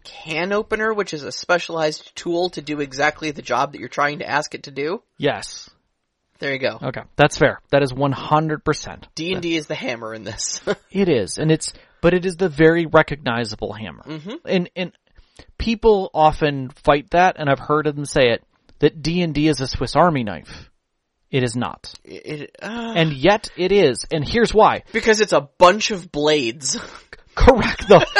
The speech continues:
Speaker 2: you get
Speaker 1: <laughs> It's,
Speaker 2: how many
Speaker 1: there's twelve different styles of blades
Speaker 2: Right.
Speaker 1: in here.
Speaker 2: But, but it's got a nail file. How many people use that nail file?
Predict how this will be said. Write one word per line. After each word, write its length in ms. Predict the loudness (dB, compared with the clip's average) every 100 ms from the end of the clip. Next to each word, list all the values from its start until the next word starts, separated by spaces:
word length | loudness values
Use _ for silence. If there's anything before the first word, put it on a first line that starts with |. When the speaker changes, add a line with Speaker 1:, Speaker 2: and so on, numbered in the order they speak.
| 4 6
Speaker 2:
you 80 | 8
get 180 | 6 6
Speaker 1:
<laughs> 180 | 4
It's, 40 | 8
Speaker 2:
how 140 | 8
many 280 | 8 4 0 2
Speaker 1:
there's 180 | 2 2
twelve 580 | 0 8 10 10 8 2
different 380 | 0 2 0 0
styles 520 | 2 4 6 4 2
of 260 | -4 -8
blades 600 | -8 -2 0 2 -2 -2
Speaker 2:
Right. 240 | 4 4 2
Speaker 1:
in 60 |
here. 220 | -4 -2 0
Speaker 2:
But, 160 | 0 2
but 120 | 2 2
it's 180 | -2
got 260 | 0 0 2
a 60 | 0
nail 320 | 0 0 -2
file. 540 | 2 2 4 2 -4 _ _ _ _ _ _ _ _ _ _ _
How 180 | -2 2
many 220 | 4 2
people 280 | 0 -2 0 2
use 220 | 2 6
that 200 | 4 6
nail 240 | 2 2
file? 480 | 2 4 4 2